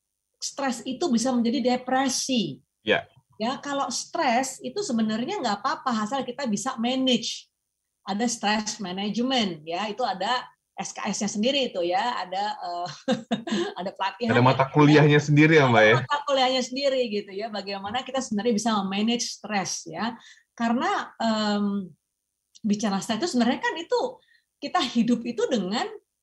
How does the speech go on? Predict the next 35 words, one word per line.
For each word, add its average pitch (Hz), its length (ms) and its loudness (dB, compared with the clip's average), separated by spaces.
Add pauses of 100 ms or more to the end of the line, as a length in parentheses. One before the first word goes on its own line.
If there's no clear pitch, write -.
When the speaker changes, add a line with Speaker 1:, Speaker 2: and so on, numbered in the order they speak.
(260)
Speaker 1:
eh, 208 160 -2
problem, 240 720 0
kita 254 240 -4
hidup 240 240 -2
itu 370 160 -10
dengan 196 240 -4
masalah, 226 800 -2
kita 277 320 -8
hidup 254 160 -6
dengan 214 160 -2
stres 220 320 -8
level - 320 -12
yang, 226 160 -4 (480)
yang, 262 320 -2
eh, 214 80 -2
sendiri-sendiri. 240 960 0 (280)
Ya, 202 200 -6
tapi 247 320 -4
bagaimana 208 560 0
stres 214 320 -8
itu 175 320 -4
tidak 208 320 -2
menjadi 180 360 -4
depresi. 175 920 -6 (320)
Jadi 220 120 2
stres 240 400 -2
yang 226 200 -2
kepanjangan, 220 880 0
yang 190 200 -6
terlalu 202 480 -2
lama. 208 440 0
Nah, 185 200 -8
ini 294 280 -6
yang 190 120 -4
berbahaya. 147 720 -10